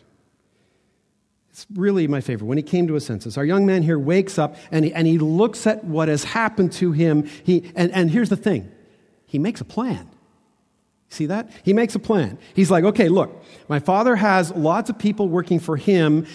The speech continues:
and they're doing way better than me." Yeah,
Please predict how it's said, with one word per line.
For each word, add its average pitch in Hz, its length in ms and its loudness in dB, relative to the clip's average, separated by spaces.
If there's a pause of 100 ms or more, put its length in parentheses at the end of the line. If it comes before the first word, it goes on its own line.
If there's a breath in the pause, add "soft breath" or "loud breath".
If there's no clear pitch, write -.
and 160 160 2
they're 202 160 2
doing 196 460 2
way 180 380 6
better 175 320 2
than 139 200 2
me." 151 460 0
Yeah, 139 560 -4